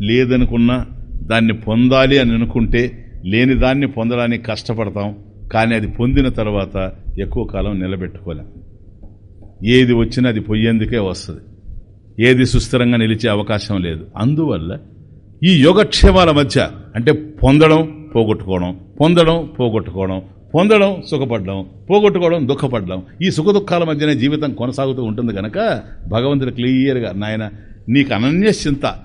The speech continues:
నా మీదనే ధ్యానం కలగాలంటే యోగక్షేమం వహామ్యహం వదిలే నాకు." అధ్యాయం. మనం దాన్ని ఏమనుకుంటామంటే, యోగక్షేమం అంటే నాకు కావాల్సినవన్నీ ఆయన తెచ్చిపెడతాడు, నాకు సఫర్ ఆయనే తెచ్చిపెడతాడు.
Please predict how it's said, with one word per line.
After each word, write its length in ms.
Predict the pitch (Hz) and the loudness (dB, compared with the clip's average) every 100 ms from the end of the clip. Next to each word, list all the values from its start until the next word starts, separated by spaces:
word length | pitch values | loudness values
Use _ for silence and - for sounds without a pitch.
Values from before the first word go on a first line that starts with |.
| - | -8
నా 180 | 107 127 | -2 2
మీదనే 320 | 151 170 208 | 2 2 0
ధ్యానం 360 | 180 123 156 165 | 0 0 0 0
కలగాలంటే 720 | 151 151 151 135 120 185 226 - - | 0 0 0 0 -2 -4 -6 -10 -2
యోగక్షేమం 640 | 147 240 269 - 254 254 233 | 2 4 2 2 4 6 6
వహామ్యహం 520 | 214 220 226 196 190 | 4 4 4 4 4
వదిలే 260 | 180 202 165 | 4 4 2
నాకు." 360 | 104 - - | 0 -6 -8
అధ్యాయం. 320 | 101 95 104 78 - - - - - 107 78 76 - - - - - - _ - - - - - - 123 | -6 -4 -4 -6 -16 -20 -20 -20 -12 -10 -10 -14 -20 -20 -20 -20 -20 -20 _ -20 -20 -20 -20 -20 -12 -4
మనం 260 | 170 180 | -2 0
దాన్ని 200 | 170 170 | 0 0
ఏమనుకుంటామంటే, 640 | 170 175 151 156 147 147 143 | 0 -2 -4 -4 -2 0 2
యోగక్షేమం 600 | 147 151 151 147 139 131 | 2 0 -2 -2 -2 -2
అంటే 140 | 135 | -2
నాకు 220 | 131 127 | -2 -2
కావాల్సినవన్నీ 540 | 123 123 123 123 123 127 | -2 -2 -2 -2 0 0
ఆయన 140 | 120 | 0
తెచ్చిపెడతాడు, 540 | 123 127 131 120 127 131 | -2 -2 -4 -4 -2 -2
నాకు 200 | 127 120 | -2 -2
సఫర్ 360 | 131 117 123 | -4 -2 -2
ఆయనే 260 | 123 123 123 | 0 0 2
తెచ్చిపెడతాడు. 540 | 123 - 123 117 120 | 0 -2 -4 -4 -4